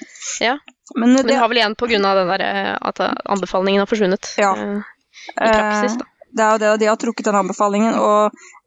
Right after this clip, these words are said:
Speaker 2: det er også, det som er litt interessant med det, er jo at denne forskningen som du sier, den er flere år gammel, eh, men amerikanske helsemyndigheter har da ikke sett på det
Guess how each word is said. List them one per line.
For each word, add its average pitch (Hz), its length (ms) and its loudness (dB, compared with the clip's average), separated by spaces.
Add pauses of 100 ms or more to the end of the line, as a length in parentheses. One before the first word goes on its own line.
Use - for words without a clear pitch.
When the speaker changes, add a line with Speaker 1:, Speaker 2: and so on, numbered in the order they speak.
(200)
Speaker 2:
det 247 100 6
er 233 140 6
også, 233 260 -2
det 233 140 2
som 247 100 0
er 262 40 2
litt 247 140 -2
interessant 262 300 2
med 220 220 4
det, 277 80 2
er 208 200 2
jo 208 120 2
at - 180 -4 (680)
denne 226 180 2
forskningen 240 320 0
som 226 100 2
du 226 80 -4
sier, 220 300 0
den 220 120 0
er 208 180 2
flere 220 240 0
år 190 260 2
gammel, 240 300 4 (500)
eh, 220 380 4 (100)
men 226 440 4 (200)
amerikanske 226 460 0
helsemyndigheter 208 560 0
har 208 100 2
da 208 140 2
ikke 233 460 -2
sett - 340 -6
på 233 100 -2
det 240 220 0